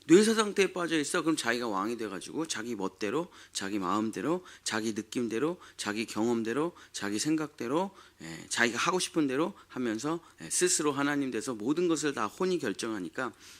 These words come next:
자기 마음대로, 예, 살아가게 되는 거예요. 그게 혼의 죽음이에요. 그 상태가 지속되면 육신의 죽음이 곧 찾아오게 되죠. 이게 아담이,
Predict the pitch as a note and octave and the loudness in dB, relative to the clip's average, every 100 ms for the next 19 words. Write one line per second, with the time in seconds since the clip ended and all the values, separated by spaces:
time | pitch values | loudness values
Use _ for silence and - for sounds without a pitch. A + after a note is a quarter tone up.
0 | - - - G2+ G2 E2 G2 C3 - A2 | -12 -8 -8 -8 -8 -2 2 2 2 -4
1 | G#2+ - - - - A2+ A2 G2 - D2 | -6 -8 -20 -18 -8 -6 -4 -6 -10 -16
2 | - - - F#3 F#3 B3 A#3+ A3 - G2+ | -18 -18 -2 -2 0 0 0 0 -4 -8
3 | G#2 E2+ - _ _ _ _ - - - | -8 -8 -12 _ _ _ _ -20 -20 -4
4 | - F3+ G#3 G#3 G#3 F#3+ F#3+ - - E3 | 8 10 10 6 4 2 2 2 2 2
5 | - C3+ E3 A#3+ A#3+ - - G2 C3+ - | 2 4 4 2 -4 -12 -8 -4 0 4
6 | D#3 D3 A2 G#2+ B2+ F3+ - - A2 G#2+ | 4 4 -2 -2 0 -2 -4 -8 -6 -4
7 | - D#3+ D#3 C3+ B2 - - _ - - | -4 -2 0 -2 -6 -12 -18 _ -20 -18
8 | - E3 G3 - B2 C#3 F#3 G3 A#3+ C3 | -10 2 2 4 4 6 6 6 4 4
9 | E2+ | 0